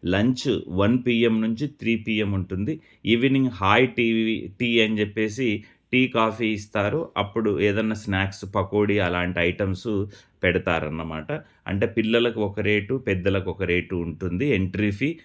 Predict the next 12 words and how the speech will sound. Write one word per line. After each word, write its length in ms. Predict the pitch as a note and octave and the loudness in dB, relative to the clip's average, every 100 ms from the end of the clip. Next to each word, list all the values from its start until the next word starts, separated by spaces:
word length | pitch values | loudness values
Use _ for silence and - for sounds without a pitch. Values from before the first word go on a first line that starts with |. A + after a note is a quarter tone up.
| - _ | -20 _
ఆ 100 | F#2 | -4
తర్వాత, 500 | F#2+ G2 G#2+ A#2 - A#2+ G#2 G2+ - _ - | 0 2 2 2 0 -4 -4 -8 -14 _ -4
ఆమ్, 340 | F2 F2 E2 D#2+ - - F2+ | -2 -2 -4 -6 -10 -6 0
ఆన్‌లైన్ 480 | G#2 A#2+ B2 B2 G#2+ | 2 4 2 2 0
బుకింగ్ 400 | G2+ G#2+ G#2 F#2+ | -2 -2 -2 0
ఒక 200 | F#2 G2+ | 0 0
రేటు, 340 | F#2+ F#2+ - - | 0 -2 -4 -4
ఆఫ్‌లైన్ 460 | F2+ F#2 G#2+ F#2+ F#2 | -2 -2 0 0 2
బుకింగ్ 400 | F2 - F2+ D#2+ | -2 -4 -6 -6
ఒక 200 | D#2 F#2 | -6 -2
రేటు 320 | E2 D#2+ E2 D#2+ | 0 -2 -2 -6
ఉంటుందండి. 680 | D#2 D2+ D#2 D#2+ D#2 F2+ | -6 -8 -8 -8 -6 -6